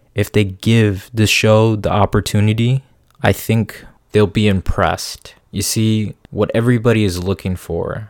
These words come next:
and especially subscribers from H B O,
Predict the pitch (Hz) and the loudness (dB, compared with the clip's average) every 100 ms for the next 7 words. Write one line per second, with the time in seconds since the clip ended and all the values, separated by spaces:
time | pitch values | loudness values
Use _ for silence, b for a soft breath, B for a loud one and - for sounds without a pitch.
0 | - - 101 - 107 104 113 107 98 - | -14 -8 -6 -4 -4 -4 -2 -2 -2 -4
1 | 87 - - - 95 92 95 - - 90 | -10 -12 -10 -4 -2 -2 -4 -6 -6 -6
2 | 92 98 95 - - 92 92 95 98 110 | -6 -6 -6 -8 -8 -6 -4 -4 -4 -8